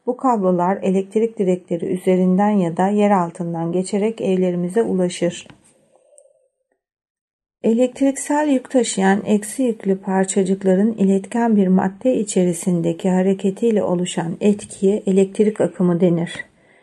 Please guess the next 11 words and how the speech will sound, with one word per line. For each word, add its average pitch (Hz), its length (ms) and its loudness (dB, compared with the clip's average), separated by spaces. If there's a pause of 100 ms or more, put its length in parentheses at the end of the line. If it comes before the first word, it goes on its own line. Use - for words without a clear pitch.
(240)
Elektrik 233 580 0
akımını 196 480 2
istediğimiz 208 640 0
şekilde 202 680 0
kullanabilmek 185 840 0
için 196 280 -2
elektrik 196 640 -2
devreleri 175 520 0
kullanırız. 170 720 -2 (640)
Yanda 226 640 0
ampul, 202 580 2